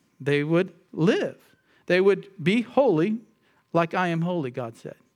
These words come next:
That's what he commands them to do. "Be holy like I am holy."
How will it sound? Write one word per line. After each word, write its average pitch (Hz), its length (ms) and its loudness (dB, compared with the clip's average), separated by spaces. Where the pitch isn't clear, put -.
That's 147 200 -6
what 160 100 0
he 156 40 -4
commands 160 380 -2
them 151 140 -8
to 165 100 -12
do. 147 180 -6
"Be 185 280 0
holy 143 440 -2
like 151 240 0
I 147 120 -2
am 139 140 -4
holy." 135 360 -6